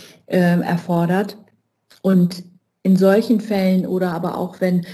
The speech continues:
eine depressive Episode schon mehrfach im Leben, äh, vorgekommen ist, was man dann in der Anamnese dann rausfindet und der Patient aber erst nach zehn Jahren zur Behandlung kommt, dann kann es tatsächlich sein, dass ein Präparat auch,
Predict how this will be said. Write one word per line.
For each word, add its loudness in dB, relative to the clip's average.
eine 2
depressive -2
Episode -2
schon 0
mehrfach -4
im 0
Leben, 2
äh, 0
vorgekommen 0
ist, -8
was -6
man -2
dann 0
in -2
der -2
Anamnese 2
dann -2
rausfindet 0
und -2
der 2
Patient 0
aber -2
erst -4
nach -2
zehn 2
Jahren 2
zur -6
Behandlung 0
kommt, -2
dann 2
kann -2
es 0
tatsächlich -4
sein, 0
dass -4
ein 0
Präparat -4
auch, -6